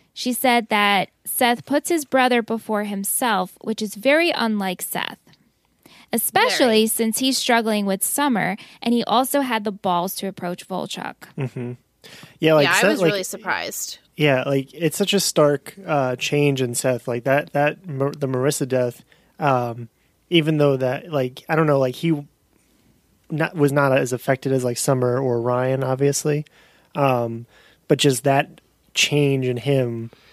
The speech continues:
Speaker 3: is such, like, a mature change 'cause he is, like, he just can't be weak anymore.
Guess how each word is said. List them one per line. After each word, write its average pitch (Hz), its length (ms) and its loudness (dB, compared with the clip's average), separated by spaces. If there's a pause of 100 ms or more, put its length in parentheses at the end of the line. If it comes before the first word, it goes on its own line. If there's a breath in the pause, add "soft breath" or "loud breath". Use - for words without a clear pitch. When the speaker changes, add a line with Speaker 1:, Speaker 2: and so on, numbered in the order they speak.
(260 soft breath)
Speaker 3:
is 135 120 4
such, - 220 0
like, 127 140 -2
a 120 40 -4
mature 131 460 0
change 151 460 -2
'cause 139 120 0
he 131 120 2
is, 123 200 -2
like, 123 260 -2 (200 soft breath)
he 151 140 -2
just 139 180 0
can't 143 240 -2
be 131 100 -6
weak 127 300 -4
anymore. 117 400 -10